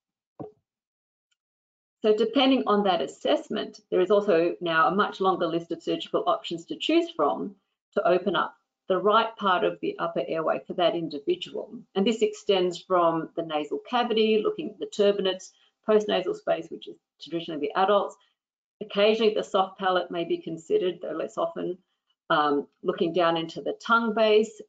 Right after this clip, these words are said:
into where the lingual tonsils are, sometimes tongue base reduction, uh, supraglottoplasty for those who have laryngomalacia, and that can even be in the older age group than the infants.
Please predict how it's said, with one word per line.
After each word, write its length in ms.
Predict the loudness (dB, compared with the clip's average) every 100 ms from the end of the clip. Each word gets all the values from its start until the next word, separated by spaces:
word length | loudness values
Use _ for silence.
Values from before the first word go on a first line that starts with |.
| _ _ _ _ -10
into 360 | -8 -8 -8
where 120 | -4
the 100 | -2
lingual 360 | 2 2 4 2
tonsils 480 | 2 -2 0 -2 2
are, 240 | 2 2
sometimes 400 | -2 -8 -8 -8
tongue 280 | -6 -2 0
base 280 | 0 -2 -2
reduction, 800 | -2 2 0 -2 -4 -4 -4 -8 _ _ _ _ _ _
uh, 340 | -2 0 0 -4 -10 -20 -16 -16 -16 -18
supraglottoplasty 1120 | 2 2 4 4 4 4 2 -2 -2 -4 -4
for 140 | -2
those 420 | 0 0 0 0 -4 -8
who 240 | -4 -4
have 500 | -4 -6 -2 0 -2 -4 _ -10
laryngomalacia, 880 | -6 -4 -2 -2 -2 -2 -2 0 0
and 140 | 0
that 140 | 0 -2
can 160 | 0
even 240 | 0 0 0
be 240 | -2 -2
in 140 | -4 -2
the 120 | 0
older 440 | 0 -2 0 0 0 _ _ _ _ _ _ 0
age 280 | 0 0 2
group 240 | 2 0
than 120 | -2
the 140 | -2 -2
infants. 600 | -2 0 0 0 -2 -20